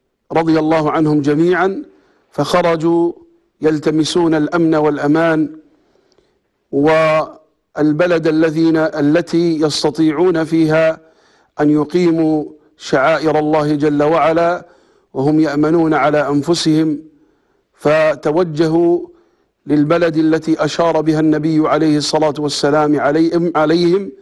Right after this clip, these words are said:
فكان فيها ملكاً يقال له النجاشي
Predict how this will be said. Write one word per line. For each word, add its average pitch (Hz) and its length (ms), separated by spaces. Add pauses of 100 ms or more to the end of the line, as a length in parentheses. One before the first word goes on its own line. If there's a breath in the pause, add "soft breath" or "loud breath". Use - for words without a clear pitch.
(720 soft breath)
فكان 156 420
فيها 156 540 (400)
ملكاً 156 640 (800)
يقال 151 380
له 147 140
النجاشي 147 840